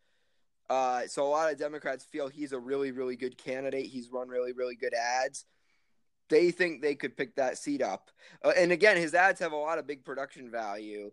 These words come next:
Um, but right now, Brian Steele is the Republican trying to hold that seat. One last question before we move on to the Senate. Um, what do you feel, how do you feel about, um,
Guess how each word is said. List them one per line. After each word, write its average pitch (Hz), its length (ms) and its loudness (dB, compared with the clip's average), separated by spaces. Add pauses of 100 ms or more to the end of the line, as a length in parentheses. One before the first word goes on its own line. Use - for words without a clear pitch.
(500)
Um, 131 420 0
but 131 220 0
right 160 240 0
now, 151 500 0
Brian 151 380 0
Steele 151 340 -2
is 135 140 -2
the 131 80 -12
Republican 143 500 -4
trying 135 280 -8
to 131 40 -12
hold 135 220 -4
that 127 180 -4
seat. 135 240 -12 (300)
One 247 180 6
last 262 320 6
question 196 340 0
before 165 280 -8
we 156 100 -6
move 160 200 -4
on 156 180 -2
to 139 40 -12
the 127 120 -16
Senate. 151 420 -2 (480)
Um, 160 460 4 (1120)
what 165 260 -4
do 285 60 -8
you 285 200 -10 (140)
feel, 226 300 -2
how 214 180 2
do 262 80 -4
you 262 120 -8
feel 208 280 0
about, 156 580 2
um, 139 520 -2